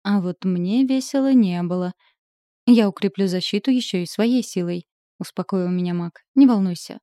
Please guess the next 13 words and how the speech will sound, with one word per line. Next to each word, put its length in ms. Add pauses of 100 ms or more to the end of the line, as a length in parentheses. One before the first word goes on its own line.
справимся». 680 (720)
«Лисёнка 560
усыплю 640
и 120
вашу 320
связь 320
ослаблю», 560 (380)
продолжила 500
Миранда, 440
глядя 340
мне 160
в 60
глаза. 400